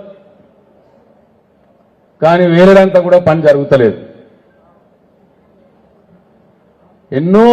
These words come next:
విషయాలు చెప్పినారు, నమ్మించినారు. పాపం నమ్మిండ్రు, రైతులు నమ్మిండ్రు, పేదవారు నమ్మిండ్రు, ముసలోళ్ళు నమ్మిండ్రు, ఆడవాళ్ళు నమ్మిండ్రు. కానీ వాళ్ళ ఒక్కటి కూడా జరుగుతలేదు.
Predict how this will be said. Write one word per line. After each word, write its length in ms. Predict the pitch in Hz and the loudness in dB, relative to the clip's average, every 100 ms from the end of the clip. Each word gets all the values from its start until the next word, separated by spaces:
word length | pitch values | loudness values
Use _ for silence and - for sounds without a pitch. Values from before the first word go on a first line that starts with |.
| 233 | 2
విషయాలు 340 | 208 214 208 196 | 4 4 4 0
చెప్పినారు, 360 | 170 175 147 - - - _ _ _ _ _ _ _ _ _ _ _ _ _ _ _ _ _ _ _ | -2 -2 -4 -6 -20 -20 _ _ _ _ _ _ _ _ _ _ _ _ _ _ _ _ _ _ _
నమ్మించినారు. 640 | 135 185 208 208 185 156 - - - _ _ _ _ _ _ _ _ _ _ - | -8 0 -2 -2 -6 -6 -6 -20 -20 _ _ _ _ _ _ _ _ _ _ -4
పాపం 320 | 143 160 170 165 | -2 -2 -2 0
నమ్మిండ్రు, 360 | 185 208 190 147 | 0 0 -2 0
రైతులు 320 | 156 160 165 156 | -2 -2 -4 -2
నమ్మిండ్రు, 400 | 160 175 170 135 - _ _ _ _ _ _ _ _ _ _ - | -4 -6 -10 -14 -20 _ _ _ _ _ _ _ _ _ _ -4
పేదవారు 440 | 147 165 170 170 | -2 0 2 0
నమ్మిండ్రు, 440 | 165 165 170 170 143 | -2 -6 -8 -10 -10
ముసలోళ్ళు 480 | 147 165 175 170 | -8 -2 0 0
నమ్మిండ్రు, 380 | 160 170 175 165 | -2 -4 -4 0
ఆడవాళ్ళు 460 | 139 156 175 175 170 | 2 2 2 2 0
నమ్మిండ్రు. 440 | 165 175 175 151 - - _ _ _ _ _ _ _ _ _ _ _ _ _ _ 143 | -4 -2 -4 -6 -12 -20 _ _ _ _ _ _ _ _ _ _ _ _ _ _ -2
కానీ 180 | 147 151 | 0 2
వాళ్ళ 200 | 143 139 139 | 2 4 0
ఒక్కటి 320 | 139 127 139 | -2 -4 0
కూడా 160 | 143 | 0
జరుగుతలేదు. 640 | 127 123 117 120 110 104 | 2 2 0 -4 -4 -6